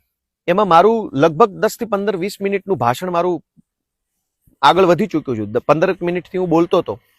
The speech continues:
તમે વીડિયોમાં જોઈ શકશો. અનેક ચારે બાજુથી, અ,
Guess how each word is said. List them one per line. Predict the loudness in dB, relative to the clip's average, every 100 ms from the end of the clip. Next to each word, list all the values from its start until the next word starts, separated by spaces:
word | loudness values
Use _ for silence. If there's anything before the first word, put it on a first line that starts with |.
| _ _ _ _ _ _ _ -2
તમે | 2
વીડિયોમાં | 4 4 6 4
જોઈ | 4 2
શકશો. | 2 -4 -4
અનેક | -2 2 4 2 2
ચારે | 4 4 6
બાજુથી, | 4 2 -2
અ, | -6